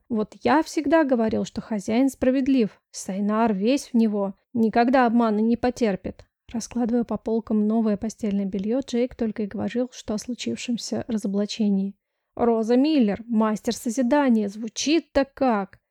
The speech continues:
Не унимался парень, я всё смотрела в окно и пожимала плечами. Мечтала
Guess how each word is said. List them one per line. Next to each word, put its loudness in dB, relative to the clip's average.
Не 4
унимался 2
парень, -2
я 2
всё -10
смотрела -4
в -4
окно -4
и -2
пожимала 0
плечами. -2
Мечтала -2